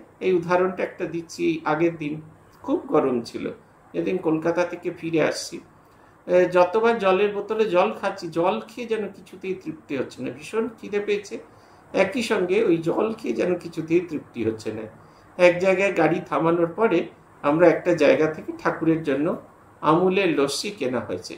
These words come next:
অনেক লস্যি কেনা হচ্ছে। ঠাকুরের জন্য লস্যি কিনে তোলার পরে, তারপরে যতজন আমরা ছিলাম,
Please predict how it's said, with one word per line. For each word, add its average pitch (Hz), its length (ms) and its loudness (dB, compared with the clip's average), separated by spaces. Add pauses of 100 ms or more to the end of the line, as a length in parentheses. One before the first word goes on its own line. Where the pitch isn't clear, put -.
(120)
অনেক 208 400 -4
লস্যি - 360 -6
কেনা 92 160 -8
হচ্ছে। - 360 -18 (500)
ঠাকুরের 190 340 0
জন্য 190 200 -2
লস্যি 165 440 0
কিনে 196 200 -8
তোলার 170 300 0
পরে, 214 300 -4
তারপরে 165 400 -4
যতজন 170 460 -4
আমরা 170 200 -2
ছিলাম, 160 340 -6